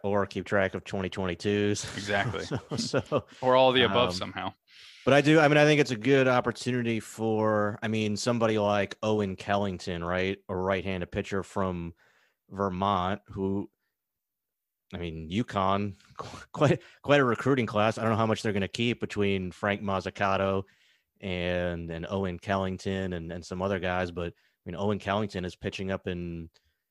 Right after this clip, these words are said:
Speaker 1: practically up in Canada, <laughs> way, way up north in Vermont.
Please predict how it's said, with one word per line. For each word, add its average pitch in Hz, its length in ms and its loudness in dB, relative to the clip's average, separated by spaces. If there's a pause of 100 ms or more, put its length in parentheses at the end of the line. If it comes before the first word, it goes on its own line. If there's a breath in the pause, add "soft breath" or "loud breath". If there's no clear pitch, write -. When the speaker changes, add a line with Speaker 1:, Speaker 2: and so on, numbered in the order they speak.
(420)
Speaker 1:
practically 104 460 -2
up 104 140 0
in 87 100 -12
Canada, 90 580 -2 (220)
<laughs> - 180 -12
way, 127 120 -2 (100)
way 135 240 2
up 120 160 2
north 104 260 0
in 90 160 -4
Vermont. 85 520 -4